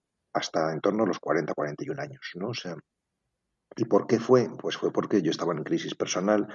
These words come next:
como, como, como es habitual en torno a los cuarenta, pues a mí también me vino una dificu-, una crisis personal y cuando se te derrumba lo exterior, pues necesi-,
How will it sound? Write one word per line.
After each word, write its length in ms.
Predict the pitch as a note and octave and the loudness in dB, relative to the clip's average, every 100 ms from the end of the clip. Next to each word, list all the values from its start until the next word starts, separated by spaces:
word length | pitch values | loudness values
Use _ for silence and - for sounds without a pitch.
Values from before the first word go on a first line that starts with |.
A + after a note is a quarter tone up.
| - - - | -16 -20 -10
como, 360 | - E2 D#2+ D3 | -6 -4 -4 -6
como, 280 | - - - | -8 -8 -8
como 180 | - | -6
es 80 | - | -6
habitual 400 | - - - - | -8 -4 -2 -2
en 100 | - | -4
torno 220 | D2 E2+ | -6 -4
a 40 | D#2+ | -2
los 120 | D#2 | -2
cuarenta, 500 | - E2+ G2 F#2+ - - - - | 0 2 0 -2 -8 -16 -20 -8
pues 120 | - | -4
a 40 | |
mí 60 | D#2+ | -2
también 260 | - D#2+ D#2+ | -2 -4 -2
me 80 | D#2+ | -2
vino 180 | E2+ | -2
una 140 | E2 D#2+ | -2 -4
dificu-, 360 | D2 - - - | -4 -6 -8 -8
una 220 | F#2 F2+ | -10 -10
crisis 320 | - F2 F2 | -6 -4 -4
personal 440 | - - F2+ G2+ G#2+ | -8 -6 -2 0 0
y 40 | |
cuando 220 | - D#2+ | 0 -2
se 140 | D#2+ E2+ | -4 -4
te 100 | D#2+ | -4
derrumba 460 | E2+ E2+ A#2+ A#2+ | 0 4 6 6
lo 100 | A#2 | 6
exterior, 560 | A2+ - G#2+ A#2+ A#2+ A#2 - _ _ _ _ | 4 2 4 6 6 2 -10 _ _ _ _
pues 160 | - - | -8 -4
necesi-, 420 | E2 - - D#2 | -6 -4 -6 -6